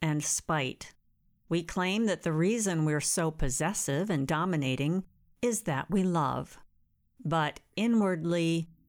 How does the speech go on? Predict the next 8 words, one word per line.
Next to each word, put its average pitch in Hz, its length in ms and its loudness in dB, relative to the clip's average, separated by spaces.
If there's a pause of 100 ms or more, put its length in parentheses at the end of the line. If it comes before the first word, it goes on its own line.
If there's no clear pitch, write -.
we 165 160 4
want 139 320 0
full 147 340 -2
control 160 920 0
so - 180 -2
we 143 140 0
can 165 280 0
win 147 420 0